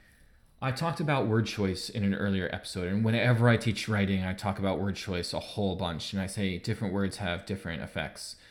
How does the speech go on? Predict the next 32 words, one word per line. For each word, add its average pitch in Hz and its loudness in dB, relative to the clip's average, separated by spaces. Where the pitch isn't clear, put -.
So - -2
you 95 4
have 98 0
to - -14
be 95 -2
careful 123 0
with 101 0
the 107 -2
words 98 0
that 82 -4
you 92 -2
choose 127 0
in 107 0
writing. 95 0
Okay, 98 -2
making 131 2
distinctions 123 0
is 98 0
very, 104 2
very 95 0
similar. 82 -6
We 113 -2
can 120 2
recognize 113 2
that 95 -2
any 139 2
experience 110 0
or 104 0
any 101 -2
phenomena 113 0
or 95 -4
anything 92 -2